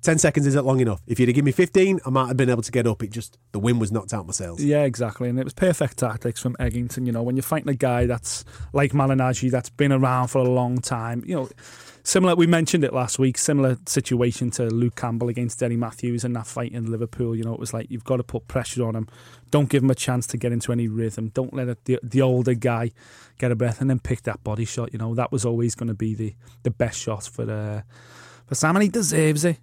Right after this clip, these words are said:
Speaker 2: You know, what a, what a year
Speaker 1: What a
Speaker 2: he's
Speaker 1: graft,
Speaker 2: had.
Speaker 1: man.
Speaker 2: You know, we
Speaker 1: What a
Speaker 2: talk about
Speaker 1: graft.
Speaker 2: Tony Bellew's had an incredible last twelve months. Sam Eggington's just, talk about going from zero to an absolute hero.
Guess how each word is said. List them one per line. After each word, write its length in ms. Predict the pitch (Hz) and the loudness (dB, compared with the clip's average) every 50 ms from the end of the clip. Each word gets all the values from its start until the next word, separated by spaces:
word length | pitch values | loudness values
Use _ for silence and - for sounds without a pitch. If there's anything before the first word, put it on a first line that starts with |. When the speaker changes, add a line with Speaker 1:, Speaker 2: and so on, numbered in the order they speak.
| _ | _
Speaker 2:
You 100 | - 156 | -4 0
know, 80 | 156 151 | 2 2
what 240 | 143 131 151 165 170 | 2 2 2 2 2
a, 40 | 170 | 2
what 220 | - - 156 175 180 | 2 2 2 2 4
a 20 | |
year 120 | 170 160 165 | 4 4 4
Speaker 1:
What 80 | 151 143 | 4 6
a 20 | |
Speaker 2:
he's 80 | 139 139 | 6 6
Speaker 1:
graft, 300 | 170 190 208 190 - - | 6 4 4 2 0 0
Speaker 2:
had. 40 | 127 | 2
Speaker 1:
man. 80 | 135 | 2
Speaker 2:
You 40 | 143 | 4
know, 100 | 143 156 | 4 2
we 80 | 151 151 | 0 0
Speaker 1:
What 80 | 156 151 | 0 2
a 20 | |
Speaker 2:
talk 160 | - 170 165 | 2 4 4
about 60 | 151 165 165 131 | 4 4 2 2
Speaker 1:
graft. 60 | - | 2
Speaker 2:
Tony 220 | - 160 147 139 | 2 2 2 2
Bellew's 420 | 120 135 131 135 143 160 170 160 160 | 2 2 2 2 2 2 0 0 0
had 140 | 160 147 | -2 -2
an 100 | 151 165 | -2 -2
incredible 420 | 160 151 - - 151 147 139 147 151 | -2 -2 0 0 0 0 2 2 2
last 220 | 151 147 147 - - | 2 0 -2 -2 -2
twelve 260 | - 151 147 147 143 | 0 0 0 0 0
months. 220 | 156 147 131 113 - | -2 -2 -2 -2 -2
Sam 200 | - - 160 165 | -4 -2 -2 0
Eggington's 600 | 143 131 131 151 156 151 - 170 165 156 139 - | 0 0 -2 -2 -4 -4 -4 -2 -2 -4 -2 -4
just, 220 | 139 127 - - - - - - - - - - | -4 -6 -6 -10 -16 -20 -20 -20 -20 -20 -20 -4
talk 180 | - - 170 - | 0 0 0 2
about 200 | 170 170 156 131 | 2 0 0 2
going 240 | - 135 135 139 135 | 2 0 0 0 0
from 200 | - 160 151 139 | 0 0 0 0
zero 400 | 117 123 131 131 131 127 123 123 | 2 2 2 4 4 2 2 0
to 200 | 110 - 139 127 | -2 -2 -2 -2
an 60 | 117 | -2
absolute 400 | 120 117 120 - - 127 120 113 | -4 -4 -6 -6 -4 -4 -4 -4
hero. 440 | - - 127 123 127 135 143 139 123 | -4 -2 -2 -2 -2 -2 -4 -4 -6